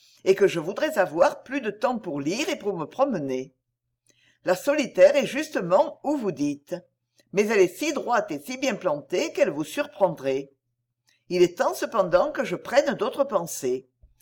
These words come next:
Quand je songe qu'au bout de mon voyage je vous retrouverai, cela me paraît si heureux que j'ai peur qu'il n'arrive quelque dérangement. La fièvre du chevalier n'a-t-elle pas été la plus désobligeante du monde ?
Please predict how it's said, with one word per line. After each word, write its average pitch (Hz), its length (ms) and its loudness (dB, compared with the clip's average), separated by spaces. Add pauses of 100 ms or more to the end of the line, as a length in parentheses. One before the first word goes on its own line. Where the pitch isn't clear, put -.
(180)
Quand 185 140 6
je 170 120 -4
songe 277 520 -4
qu'au - 100 2
bout 262 220 -2
de 302 80 -2
mon 247 160 -4
voyage 185 580 4
je 135 140 -10
vous 131 160 -8
retrouverai, 185 800 -2 (300)
cela 220 220 0
me 185 180 -2
paraît 175 280 0
si 302 320 -2
heureux 190 420 2 (200)
que 190 100 4
j'ai 165 140 -2
peur 294 280 0
qu'il 294 140 -4
n'arrive 226 400 0
quelque 170 260 -4
dérangement. 160 840 -6 (840)
La - 100 -2
fièvre 311 400 2
du 214 140 -6
chevalier 170 600 0
n'a-t-elle 185 420 0
pas 277 200 2
été 226 280 -2
la 277 100 4
plus 180 180 -4
désobligeante 214 800 -2
du 143 160 -2
monde ? 180 400 -2